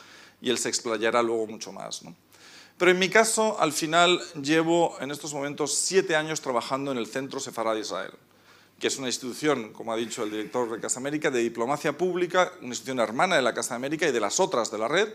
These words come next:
cuyo objetivo es servir de puente entre España y el mundo judío. ¿Cómo se hace eso?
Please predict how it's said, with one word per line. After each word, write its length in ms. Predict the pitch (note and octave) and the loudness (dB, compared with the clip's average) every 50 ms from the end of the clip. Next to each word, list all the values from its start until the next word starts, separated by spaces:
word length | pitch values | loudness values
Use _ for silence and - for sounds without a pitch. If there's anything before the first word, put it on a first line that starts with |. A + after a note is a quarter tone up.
| - - - - - - - - _ _ _ | -12 -20 -20 -20 -20 -20 -20 -20 _ _ _
cuyo 180 | - D3 C#3+ D3 | 2 4 4 4
objetivo 460 | C#3 D3 - C#3 C#3 E3+ F3 F#3 F#3+ | 4 2 -2 -2 0 2 4 4 2
es 60 | F3+ | 2
servir 280 | - D#3 C3 D3 D3+ C#3+ | 0 -2 0 0 0 0
de 80 | C#3+ | 0
puente 320 | C#3 D3 D3 C#3+ C3+ B2 A#2+ | -2 -2 -6 -6 -4 -4 -6
entre 180 | A2+ G2+ A#2+ | -4 -4 -4
España 460 | A2+ - - - D#3+ D#3 E3 F3+ - - - | -6 -2 2 2 2 2 0 -4 -6 -6 -6
y 80 | B2 | -6
el 80 | A2+ A#2 | -4 -4
mundo 200 | A#2+ A#2 A2 G#2 | -6 -6 -6 -8
judío. 380 | - - - G1+ G1+ - - - _ _ _ _ _ _ _ - - - - - - - - _ _ - _ _ _ _ _ _ _ _ _ _ _ _ _ _ | -8 -8 -10 -10 -10 -12 -14 -16 _ _ _ _ _ _ _ -20 -20 -20 -20 -20 -20 -20 -20 _ _ -20 _ _ _ _ _ _ _ _ _ _ _ _ _ _
¿Cómo 260 | - A3 A#3+ A3 G#3+ | 6 8 8 8 6
se 180 | G#3+ - G3+ F#3 | 6 8 6 6
hace 240 | E3+ - F#3+ F3 | 6 6 4 4
eso? 320 | E3 C#3+ - C3+ A2 - | 4 4 2 0 -2 -4